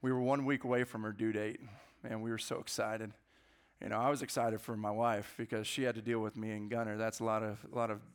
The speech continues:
dudes floating around. So I was excited for her to have a little blonde girl that looked just like her and run around with her little pigtails and things.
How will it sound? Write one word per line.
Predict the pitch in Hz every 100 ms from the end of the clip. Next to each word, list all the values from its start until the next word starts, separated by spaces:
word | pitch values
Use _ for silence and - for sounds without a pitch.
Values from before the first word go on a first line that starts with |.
| _ _ _ 107
dudes | 120 117 107 -
floating | - 113 113 -
around. | 107 110 107 104 - - - - - - _ _ _ _
So | - -
I | 127
was | 127
excited | - 117 123 120
for | 120
her | 120
to | 117
have | 117
a | 113
little | 117
blonde | 107 113 117 123
girl | 113 117
that | 120
looked | 123 120
just | 127 117
like | 113 117 120
her | 127 120
and | 113
run | 117
around | 117 117 120 120
with | 123
her |
little | 117 107
pigtails | - 117 117 131 131 131 131
and | 135
things. | 139 135 143 139